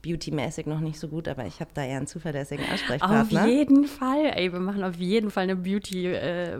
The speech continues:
Speaker 2: Beauty-Reihe.
Speaker 1: Wäre ich auch schwer dafür. Also da
Speaker 2: Ja.
Speaker 1: hat, hat, äh, Caro mal wieder sehr viel Wissensvorsprung mir gegenüber. Ich glaube, da werden wir ein paar ganz tolle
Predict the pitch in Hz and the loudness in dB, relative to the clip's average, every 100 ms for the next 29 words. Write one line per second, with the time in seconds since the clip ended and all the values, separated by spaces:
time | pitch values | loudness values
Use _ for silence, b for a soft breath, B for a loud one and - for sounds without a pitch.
0 | 170 175 190 - 160 143 180 175 170 175 | -8 -6 -6 -6 -4 2 4 6 4 2
1 | - 190 190 196 214 226 175 170 170 170 | 0 0 0 0 0 2 0 4 4 4
2 | 185 - - 160 180 165 175 170 180 180 | 2 -2 0 0 0 -2 -2 2 2 4
3 | 180 170 170 165 170 170 196 202 - 151 | 2 2 0 0 -2 -4 -2 -4 -2 -4
4 | 156 - 165 165 160 160 160 170 185 269 | -4 -4 -4 -2 -4 -4 -4 -2 -2 -2
5 | B B B B B - - 175 170 165 | B B B B B -20 -2 0 4 2
6 | 160 - 156 165 160 156 156 151 - 156 | 0 -6 -2 0 2 0 -2 -4 -4 -4
7 | 156 156 - 156 147 143 | -2 -6 -6 -4 -2 -4